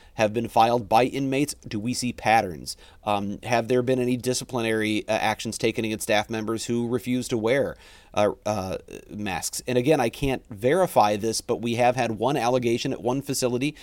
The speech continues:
that, uh, there was a, um, a, a staff member, either a sergeant or perhaps, uh, command staff above them, who made the comment that, "I don't care if you're wearing your mask or not, as long as you're wearing them in front of the cameras."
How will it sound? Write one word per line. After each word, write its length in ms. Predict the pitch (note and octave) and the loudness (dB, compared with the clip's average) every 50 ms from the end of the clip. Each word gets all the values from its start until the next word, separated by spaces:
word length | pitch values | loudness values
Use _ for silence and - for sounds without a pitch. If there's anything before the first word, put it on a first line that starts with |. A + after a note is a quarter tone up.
| - - - - - _ | -20 -20 -20 -20 -18 _
that, 320 | - C#3 C#3+ B2 - - | 2 2 2 2 2 2
uh, 360 | D3 C#3+ C#3+ C#3+ C#3+ C#3+ C#3+ | 6 6 8 8 8 6 6
there 240 | C3 C3 C3+ C3+ C3+ | 4 2 2 2 2
was 360 | B2+ C3 C#3 C3+ C3+ B2+ - - | 4 6 6 6 4 2 -2 -2
a, 400 | - C3 C3 B2+ B2+ C3+ C3+ C3 - - | 0 2 4 4 4 4 2 0 0 2
um, 420 | C3 B2 A#2+ A#2+ A#2+ A#2+ A#2 - - - - | 4 4 4 4 4 0 -4 -8 -10 -4 -4
a, 100 | G#2+ - - | -4 -2 -2
a 120 | A#2 A#2 | -4 -4
staff 380 | - - - C3+ B2 B2+ - C3+ | -4 2 4 6 6 6 4 2
member, 400 | C3+ C3 C3 B2+ C3+ C3 B2 - - _ _ _ _ - - - - - - - - - A2 - | -2 -2 0 2 0 0 0 -2 -8 _ _ _ _ -20 -20 -20 -20 -20 -20 -18 -10 -8 -8 -6
either 260 | - A#2 A2 G#2+ G2 | -4 -6 -4 -4 -6
a 60 | G2 | -6
sergeant 400 | - - C#3+ C3+ C#3 C3+ C3+ B2+ | -2 2 4 4 4 2 0 -2
or 140 | A#2+ A2 G#2+ | -2 -4 -4
perhaps, 580 | - - - G#2 - A2 A#2 B2 - - - - - | -4 -6 -6 -2 2 4 4 4 2 -2 -4 -2 -2
uh, 260 | A2+ A2 G#2 G2+ F2 - - _ _ - - - - - - - - - | 0 0 2 0 0 -2 -6 _ _ -20 -20 -20 -20 -20 -20 -20 -8 -4
command 320 | B2+ A#2+ B2+ B2+ C3 B2+ | -2 0 0 0 -2 0
staff 220 | - B2+ A#2+ A2+ | 2 0 2 2
above 320 | A2+ G2 G#2+ C3 D#3+ D#3 A#2+ | 0 2 4 4 4 6 4
them, 200 | C3+ B2 A#2+ - - - - - - - - - - - | 2 2 2 -2 -8 -16 -20 -20 -20 -20 -20 -20 -20 -4
who 100 | - C#3 | -2 4
made 160 | C#3+ D3 C#3+ | 6 6 4
the 40 | C#3 | 4
comment 320 | - - D3+ D3 D3+ D3+ - | 2 2 2 2 2 2 2
that, 180 | D3 C#3 - - - _ _ - - _ _ _ - _ _ - _ | 2 2 2 0 -12 _ _ -20 -20 _ _ _ -20 _ _ -4 _
"I 80 | - | 2
don't 140 | C#3 D3 D3 | 2 2 2
care 220 | - D3+ C#3+ D3 C#3+ | 0 0 2 2 2
if 120 | C3 - | 0 0
you're 80 | C3+ C#3 | 0 0
wearing 260 | C3 C3+ C3+ C3+ C3 | 2 2 2 2 0
your 120 | C3 C3 | 0 0
mask 260 | C3 B2+ B2+ B2+ - | 0 0 0 0 0
or 60 | C#3 B2+ | -2 0
not, 280 | B2 B2 B2+ B2 - | 0 0 0 -2 -4
as 120 | B2+ G#2+ G#2+ | -6 -4 0
long 240 | A#2+ B2 B2+ C3+ | 2 2 2 0
as 40 | A#2+ | 0
you're 120 | A#2+ A#2+ A2 | -2 0 0
wearing 240 | A#2+ A#2 A#2+ A#2 | 0 0 0 -2
them 100 | A2+ A2+ | -2 -4
in 80 | A2+ G#2+ | -4 -6
front 220 | G#2+ - A#2 G#2+ | -4 -4 -4 -4
of 40 | G#2 | -4
the 60 | G2 | -6
cameras." 580 | G2 - - A2 G2 F2+ D#2 C2 A#1+ - - - | -6 -8 -8 -8 -8 -8 -10 -10 -10 -12 -12 -12